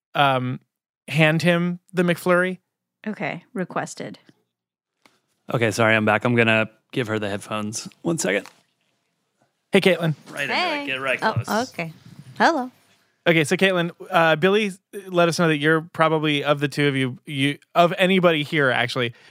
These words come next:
Speaker 1: that you've probably had a McFlurry, the most recent of any
Speaker 4: Um,
Speaker 1: of us.
Speaker 4: for sure, probably.
Speaker 1: Okay. When you get the McFlurry,
Speaker 4: Uh-huh.
Speaker 1: are the, are the toppings,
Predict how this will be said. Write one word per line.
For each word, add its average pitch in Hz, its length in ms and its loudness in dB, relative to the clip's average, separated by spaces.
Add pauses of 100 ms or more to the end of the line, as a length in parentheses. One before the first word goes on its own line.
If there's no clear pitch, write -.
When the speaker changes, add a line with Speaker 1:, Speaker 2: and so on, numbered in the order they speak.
(120)
Speaker 1:
that 160 120 4
you've 165 160 -2
probably 156 320 2
had 156 140 2
a 151 40 -2
McFlurry, 139 540 0
the 135 80 -4
most 135 220 -2
recent 131 380 -4 (320)
of 143 120 0
any 143 220 2
Speaker 4:
Um, - 0 -
Speaker 1:
of 143 60 0
us. 175 320 -2 (360)
Speaker 4:
for 285 160 0
sure, 165 280 -4
probably. 175 520 -8 (480)
Speaker 1:
Okay. 170 240 2 (640)
When 208 260 4
you 277 60 2
get 254 200 2
the 233 60 2
McFlurry, 139 640 0 (160)
Speaker 4:
Uh-huh. 214 200 -6 (400)
Speaker 1:
are 185 140 4
the, 196 240 0
are 196 140 4
the 190 100 -2
toppings, 226 600 -2